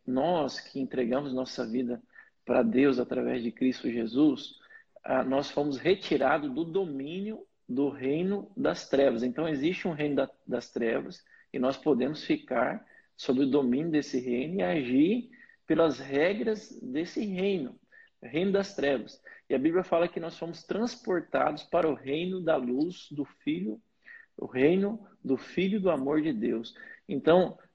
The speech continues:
nós temos dois, duas formas de, de viver que são, é, muitas vezes antagônicas, né? Elas se chocam, né? É, enquanto um fala de você gastar toda, tudo que você tem pra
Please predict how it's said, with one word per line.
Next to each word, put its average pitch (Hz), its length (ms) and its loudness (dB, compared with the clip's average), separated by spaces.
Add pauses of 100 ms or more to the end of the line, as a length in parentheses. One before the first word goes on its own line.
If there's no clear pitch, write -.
(100)
nós 180 520 4
temos 175 320 -6
dois, 180 460 -4
duas 190 320 -2
formas 170 640 -6
de, 139 480 0
de 135 160 -2
viver 139 680 2
que 165 100 -4
são, 151 520 -4 (280)
é, 135 100 -2
muitas 147 460 -2
vezes 135 600 0
antagônicas, 143 760 -2
né? 117 80 0
Elas 127 160 -4
se - 160 -4
chocam, - 520 -2
né? - 120 -10 (600)
É, 120 480 2 (220)
enquanto 143 520 0
um 147 140 0
fala 143 380 4
de 135 180 0
você 131 580 -2 (160)
gastar 139 440 0
toda, - 600 -4 (340)
tudo 170 180 -4
que - 100 -10
você 147 300 0
tem 139 380 -2
pra 127 440 0